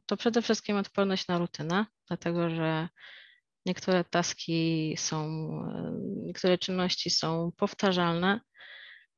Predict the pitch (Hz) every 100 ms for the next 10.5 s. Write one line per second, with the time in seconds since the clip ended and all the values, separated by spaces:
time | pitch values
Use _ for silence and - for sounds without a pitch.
0 | _ 175 175 170 170 170 170 170 170 165
1 | 170 160 - - - - - - 175 165
2 | 165 165 - 175 170 165 - 156 156 -
3 | 160 156 - 151 143 175 233 - - _
4 | _ _ _ 240 - 220 202 208 190 190
5 | 185 - 180 170 160 156 - 156 156 151
6 | 160 - - - - - _ 160 165 160
7 | 165 - - - 220 226 233 220 214 185
8 | 170 196 - 214 - 226 208 202 196 196
9 | 196 196 190 - - 196 - 190 - -
10 | 156 143 175 180